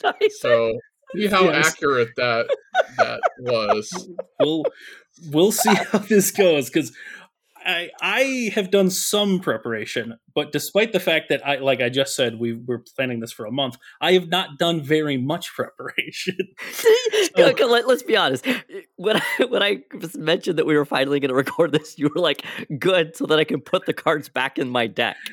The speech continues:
Speaker 3: Yes,
Speaker 1: So
Speaker 3: I have one goblin-themed deck, and most of the preparation I did was flip through that
Speaker 1: Go
Speaker 3: deck
Speaker 1: through
Speaker 3: and
Speaker 1: it.
Speaker 3: pull
Speaker 1: Yeah,
Speaker 3: cards
Speaker 1: okay,
Speaker 3: out
Speaker 1: that's what I
Speaker 3: <laughs> from
Speaker 1: thought.
Speaker 3: this. So I have a small stack of cards next to me. Um, do y'all want me to go first then? I can start with one and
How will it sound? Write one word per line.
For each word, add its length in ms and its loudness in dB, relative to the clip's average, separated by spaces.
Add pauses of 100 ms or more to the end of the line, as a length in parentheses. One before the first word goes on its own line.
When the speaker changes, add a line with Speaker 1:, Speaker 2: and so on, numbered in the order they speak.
(360)
Speaker 3:
Yes, 160 2
Speaker 1:
So 240 4
Speaker 3:
I 120 6
have 260 2 (140)
one 420 0
goblin-themed 720 2
deck, 380 -2
and 200 -2
most 240 0
of 60 -6
the 60 -2
preparation 560 -4
I 100 0
did 180 -2
was 180 -6
flip 400 -4
through 160 2
that 60 4
Speaker 1:
Go 160 6
Speaker 3:
deck 120 2
Speaker 1:
through 140 6
Speaker 3:
and 120 6
Speaker 1:
it. 40 -4
Speaker 3:
pull 180 2
Speaker 1:
Yeah, 140 2
Speaker 3:
cards 300 2
Speaker 1:
okay, 140 0
Speaker 3:
out 120 -2
Speaker 1:
that's 160 0
what 80 -2
I 60 4
Speaker 3:
<laughs> 40 0
from 140 -4
Speaker 1:
thought. 240 -6
Speaker 3:
this. 480 -12 (540)
So 140 -2
I 20 2
have 100 -2
a 60 0
small 380 0
stack 260 -2
of 140 -10
cards 260 -2
next 200 -6
to 80 -12
me. 180 -6 (400)
Um, 300 2 (260)
do 80 -2
y'all 180 4
want 140 0
me 60 0
to 60 -2
go 120 -2
first 340 -4
then? 160 -4
I 80 -4
can 180 -6
start 240 -2
with 140 -8
one 220 -4
and 160 -4